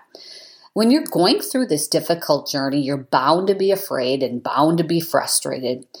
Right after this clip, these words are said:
You're not a bad person because of it. What I want to say is that you want to recognize where you're at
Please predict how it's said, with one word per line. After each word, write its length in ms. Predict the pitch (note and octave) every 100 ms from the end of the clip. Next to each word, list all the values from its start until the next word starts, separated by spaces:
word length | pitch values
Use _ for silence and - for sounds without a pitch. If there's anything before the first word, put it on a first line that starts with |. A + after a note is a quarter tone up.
| - - -
You're 200 | - A#3+
not 240 | A#3+ B3 C#4+
a 100 | -
bad 340 | F3 F#3+ F#3+
person 420 | - - - C3
because 440 | B2 A#2+ - C3+ -
of 100 | C3
it. 260 | C#3 F3 - _ - - _ _
What 180 | D#3+ G#3+
I 120 | B3
want 260 | F#3 F#3 B3+
to 60 |
say 500 | - D#3 C#3 D3 D#3 - _ _
is 180 | - E3+
that 200 | E3+ D#3
you 340 | F3+ D3+ F#3 A3
want 260 | A3 F3+
to 60 | D#3
recognize 920 | C3 C#3 E3 G3 F3+ D3 C3 C3 C#3+
where 260 | C#3+ D3 E3
you're 220 | G#3+ D#4
at 320 | G#3+ C#3 D#3